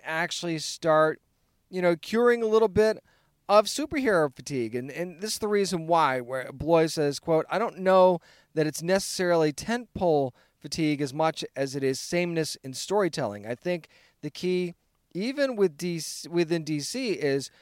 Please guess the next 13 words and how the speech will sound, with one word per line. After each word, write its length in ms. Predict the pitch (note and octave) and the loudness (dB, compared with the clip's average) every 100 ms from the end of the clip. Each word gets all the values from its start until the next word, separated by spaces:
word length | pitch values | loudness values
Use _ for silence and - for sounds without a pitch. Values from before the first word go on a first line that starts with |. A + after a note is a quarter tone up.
| _ _ - | _ _ -2
trying 260 | F3+ E3+ D3+ | 2 2 0
to 80 | |
tell 460 | C#3 F3 D#3+ D#3 D3 C3+ | -6 2 4 4 2 -2
different 340 | B2 G3+ B3+ G3+ | -2 0 0 -6
stories 520 | - F3+ E3 D#3+ D3 | -2 2 4 4 0
in 160 | C3+ C3+ | -8 -8
different 240 | C3 B2+ | -8 -8
styles 520 | - E3+ D#3 C3 B2+ - _ _ _ _ | -2 2 2 2 0 -6 _ _ _ _
to 120 | - | -10
try 240 | D3+ D#3+ C#3+ | -4 0 2
not 300 | D3 F#3+ A3 | 2 2 0
to 80 | D#3+ | -2
do 360 | E3+ E3 D#3+ | 2 4 2